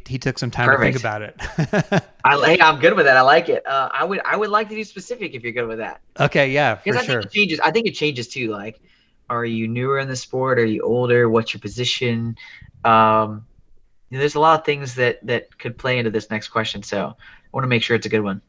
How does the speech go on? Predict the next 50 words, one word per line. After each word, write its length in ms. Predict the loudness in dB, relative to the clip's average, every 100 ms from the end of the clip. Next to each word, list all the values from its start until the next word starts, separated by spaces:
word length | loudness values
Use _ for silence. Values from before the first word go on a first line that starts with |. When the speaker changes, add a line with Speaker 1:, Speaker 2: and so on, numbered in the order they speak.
| _ _ _ -6
Speaker 1:
Okay, 280 | -4 -6 -4
perfect. 480 | -4 -4 -8 -12 -20 _ _ -20 _ _
Well, 120 | -4
thanks, 400 | -2 0 -2 -2
uh, 200 | -2 -2
so 160 | -4 -4
much 180 | -4 -6
for 80 | -6
taking 220 | -4 -4
the 80 | -6
time 200 | -6 -6
to 60 |
do 220 | -4 -2
this, 400 | 2 0 -2 -12 -12
and, 240 | -8 -6 -4
uh, 60 |
I 100 | -2
really 220 | -2 -2 -4
appreciate 400 | -6 -8 -8 -6
you 120 | -8
coming 280 | -8 -8 -6
on 280 | -6 -8
once 240 | -8 -8 -6
again. 360 | -6 -4 -6 -10 _ _ _ _ _ _ _ -2
Speaker 2:
Absolutely. 420 | -2 2 4 4
It's 100 | 4
always 180 | 4 4
good 100 | 2
to 60 |
be 80 | 2
on. 220 | 2 0 0
I 120 | 0
know, 280 | 2 2 4
uh, 400 | 6 4 2 -4 -20 -20 _ _ _ -2
I 80 |
know 160 | 4 6
it's 160 | 6 4
evolved. 680 | 4 6 6 6 0 -10 -20 _ _ _ _
The 120 | -16
twelve 260 | -2 0 0
questions 440 | 0 -2 -2 -8
with, 200 | -8 -8
with 160 | -8 -6
Jeff 200 | -6 -4
Gluck 220 | -2 -4
has 100 | -4
evolved 440 | -8 -2 0 0 -4
since 180 | -14
the 80 | -14
beginning, 480 | -14 -8 -6 -6 -8